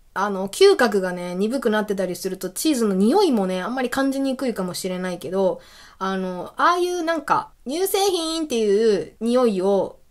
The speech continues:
やっぱ嗅ぎながら食べたりするとさ、その、カップ麺とかね、カレーとかばっかりで、なんか同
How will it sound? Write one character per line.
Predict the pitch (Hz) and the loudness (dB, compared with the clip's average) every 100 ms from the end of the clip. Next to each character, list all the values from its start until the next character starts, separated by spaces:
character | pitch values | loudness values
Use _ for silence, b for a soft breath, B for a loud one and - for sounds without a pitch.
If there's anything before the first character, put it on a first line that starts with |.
| _ | _
や | - | -8
っ | 226 | -6
ぱ | |
嗅 | 196 - | -4 -2
ぎ | 233 262 | 0 2
な | 262 | 2
が | 247 | 2
ら | 247 | 0
食 | 247 226 | 0 -2
べ | 202 | -2
た | 175 | -6
り | 175 | -8
す | - | -8
る | 175 | -8
と | 175 170 | -8 -8
さ、 | 185 170 - - | -6 -6 -6 -12
そ | - | -8
の、 | 190 180 175 175 175 b b b b b | -6 -6 -8 -8 -10 b b b b b
カ | - 202 | -10 -8
ッ | |
プ | - 226 | 0 0
麺 | 202 180 | 2 -2
と | 170 | -6
か | 160 | -8
ね、 | 170 214 - | -8 -8 -6
カ | 190 | -2
レ | 190 190 | 0 0
ー | |
と | 196 | 0
か | 185 165 160 | -4 -4 -8
ば | 190 185 | -8 -8
っ | - | -2
か | 214 | -2
り | 190 | 0
で、 | 180 185 | 0 -2
な | 175 | -4
ん | |
か | - | -4
同 | 226 | 0